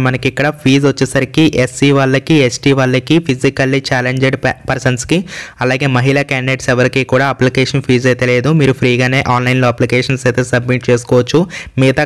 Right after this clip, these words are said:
క్యాండిడేట్స్ ఎవరైతే మేల్ క్యాండిడేట్స్ ఉన్నారో వాళ్ళు మాత్రమే హండ్రెడ్ రూపీస్ సంబంధించి మీరు అప్లికేషన్ ఫీజు అయితే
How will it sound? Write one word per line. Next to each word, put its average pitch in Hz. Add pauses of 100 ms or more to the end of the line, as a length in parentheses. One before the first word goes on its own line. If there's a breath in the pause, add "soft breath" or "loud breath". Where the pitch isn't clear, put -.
క్యాండిడేట్స్ 131
ఎవరైతే 127 (100)
మేల్ 127
క్యాండిడేట్స్ 127
ఉన్నారో 127 (120)
వాళ్ళు 123
మాత్రమే 127
హండ్రెడ్ 123
రూపీస్ 127
సంబంధించి 123
మీరు 135 (100)
అప్లికేషన్ 127
ఫీజు 123
అయితే 123